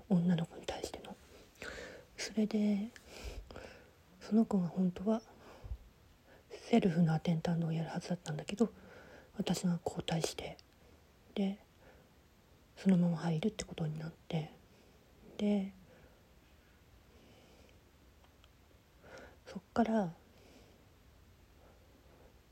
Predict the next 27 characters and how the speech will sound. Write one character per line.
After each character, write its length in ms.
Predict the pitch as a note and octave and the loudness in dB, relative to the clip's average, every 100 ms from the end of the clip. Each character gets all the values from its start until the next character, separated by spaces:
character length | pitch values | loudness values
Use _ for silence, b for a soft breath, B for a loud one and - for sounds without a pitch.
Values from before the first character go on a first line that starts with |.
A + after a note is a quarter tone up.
| - | 0
う 20 | G3 | 2
ん、 300 | E3+ D#3+ - - - - - | 2 0 -8 -20 -20 -20 -2
あ 100 | F3+ | 4
の、 320 | F#3 E3+ F3 - - - - B B B - - - - - | 4 4 0 -8 -20 -20 -20 B B B -20 -20 -20 -20 0
買 160 | F#3 | 2
い 40 | F3 | 4
物 200 | F3+ F#3 | 6 4
に 80 | F3+ | 2
来 120 | - | -2
て 80 | F#3+ | -2
た 100 | D3 | -2
の 120 | D3 | -4
に 100 | - | -6
気 160 | - F3+ | 2 2
が 80 | |
つ 160 | D#3+ F#3 | 4 0
い 60 | E3+ | 0
て、 120 | D3+ | -2
私 280 | D3+ D3 - | -4 -8 -10
が。 180 | - - - - - - - - - - - - - - - - - - - - - - | -14 -18 -20 -20 -20 -20 -20 -20 -20 -20 -20 -20 -20 -20 -20 -20 -20 -20 -20 -20 -18 -6
機 80 | - | 2
転 200 | G#3 F#3+ | 6 8
を 60 | |
利 160 | F#3+ - | 6 2
か 160 | G3 F3+ | 0 -2
し 100 | - | 0
て、 300 | A3 E3+ | 0 0